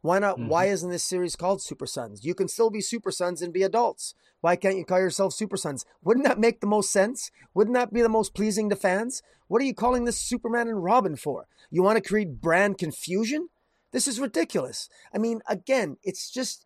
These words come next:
Speaker 1: it's another example, in my view, of not connecting the dots, not thinking it through, a bad editorial decision, and frankly, I think it's a bad marketing decision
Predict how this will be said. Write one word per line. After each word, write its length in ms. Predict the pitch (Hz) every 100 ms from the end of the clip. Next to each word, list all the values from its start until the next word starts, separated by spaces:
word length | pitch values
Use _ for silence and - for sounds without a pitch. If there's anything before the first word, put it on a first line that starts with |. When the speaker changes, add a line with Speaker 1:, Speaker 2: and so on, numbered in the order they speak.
| -
Speaker 1:
it's 280 | 180 175 -
another 280 | 185 233 240
example, 420 | 151 180 180 160
in 140 | 135
my 220 | 135 247
view, 260 | 226 175 175
of 80 | 139
not 260 | 135 175
connecting 420 | - 190 185 185 180
the 100 | 165
dots, 420 | 143 151 - -
not 300 | 123 147 -
thinking 300 | 202 196 196
it 100 | 185 -
through, 320 | 165 165 156 _ -
a 60 |
bad 300 | 117 151 160
editorial 500 | 160 160 160 165 160
decision, 460 | 160 151 160 147 156 _ _ -
and 200 | 262 226
frankly, 640 | - 214 220 - 214 190 _ _ -
I 80 |
think 180 | 196 226
it's 120 | 214
a 40 | 151
bad 220 | 180 170
marketing 420 | 165 175 175 160
decision 480 | 151 - 160 135